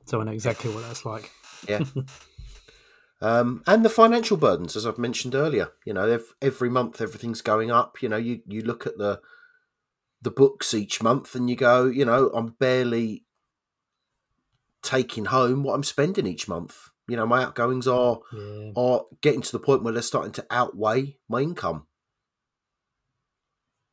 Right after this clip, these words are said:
Speaker 1: And that's not a good place to be in.
Speaker 2: It's not a good place to be in. And, you know, you and I are reasonably well paid for what we do. Um, so I d-, I don't know how people do it that, you know,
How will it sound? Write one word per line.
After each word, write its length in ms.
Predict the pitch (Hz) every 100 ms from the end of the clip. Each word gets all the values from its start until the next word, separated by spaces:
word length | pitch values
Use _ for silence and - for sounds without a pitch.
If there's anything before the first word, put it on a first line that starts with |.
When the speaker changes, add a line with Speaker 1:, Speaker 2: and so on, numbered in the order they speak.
| _ -
Speaker 1:
And 80 | 127
that's 200 | 123 -
not 240 | 127 107 113
a 40 |
good 140 | 113
place 220 | - 107 -
to 80 | 107
be 200 | 110 104
in. 160 | 104 -
Speaker 2:
It's 140 | - -
not 100 | 226
a 40 |
good 160 | 123 -
place 260 | 92 82
to 80 | -
be 160 | 90 87
in. 120 | 104
And, 180 | 123 117
you 100 | 160
know, 200 | 87 113 - _ _
you 160 | 151 143
and 80 | 120
I 160 | 120
are 280 | 120 117 113 - _ _ _ _ _ _ _
reasonably 500 | 110 127 117 117 101
well 220 | 104 107 101
paid 320 | 113 156 -
for 100 | 110
what 140 | 104
we 80 | 117
do. 260 | 113 139 196 _ _ _ _ -
Um, 480 | 151 156 156 160 156 _ _ _ _ _ _ _ _ _ _ _
so 220 | - 156 151
I 80 | 147
d-, 160 | 147 -
I 60 |
don't 160 | 143 135
know 60 | 123
how 100 | 135
people 320 | 147 135 131
do 180 | 151 147
it 140 | 139
that, 220 | 143 139 -
you 100 | 156
know, 200 | 147 147